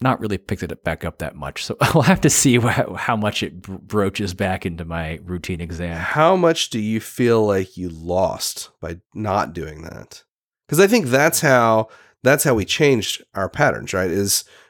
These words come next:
Speaker 2: we're forced to do something differently, and then we realize that, well, we, we're not really losing anything.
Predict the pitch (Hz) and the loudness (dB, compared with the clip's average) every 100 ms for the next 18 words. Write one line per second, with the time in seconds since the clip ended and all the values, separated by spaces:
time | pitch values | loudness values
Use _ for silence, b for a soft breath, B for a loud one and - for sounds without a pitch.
0 | b 113 107 - 151 156 151 - 135 117 | b 0 0 2 4 4 4 -4 -8 0
1 | 120 117 127 110 95 85 101 - 101 90 | 2 2 2 0 -2 2 2 2 -2 -2
2 | 85 85 B B B B 110 110 107 107 | -2 -4 B B B B 0 2 4 2
3 | 101 101 113 113 107 98 95 104 90 - | 0 2 4 6 6 6 2 0 -4 -6
4 | _ _ _ - 113 101 _ _ _ _ | _ _ _ -4 -4 -4 _ _ _ _
5 | _ _ _ 120 101 92 78 85 87 82 | _ _ _ -4 -2 -2 -4 -4 -4 -4
6 | 71 65 - 60 58 | -8 -8 -10 -10 -10